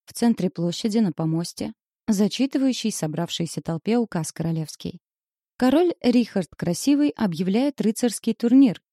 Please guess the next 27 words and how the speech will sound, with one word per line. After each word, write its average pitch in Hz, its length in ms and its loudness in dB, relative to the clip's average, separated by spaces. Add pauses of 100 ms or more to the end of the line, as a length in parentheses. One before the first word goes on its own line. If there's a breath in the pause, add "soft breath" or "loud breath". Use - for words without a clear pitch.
(160)
Созываются 185 600 0
все - 240 0
рыцари, 208 560 -4
благородные 196 800 2
и 170 40 0
отважные, 170 640 -2 (160)
готовые 214 500 4
сразиться 185 560 -2
за 185 160 0
руку 247 240 -2
прекрасной 175 560 -2
принцессы. - 600 -4 (180)
А 220 140 4
также 185 360 0
титул 262 400 2
баронский, 170 680 -2 (100)
замок 202 460 2
старинный 175 580 0
и 269 100 4
земли 226 320 4
плодородные, 170 840 -2
идущие 175 500 -2
в - 80 -8
приданое 175 500 0
нашей 202 320 2
прекрасной 165 540 -4
принцессы. 185 600 -4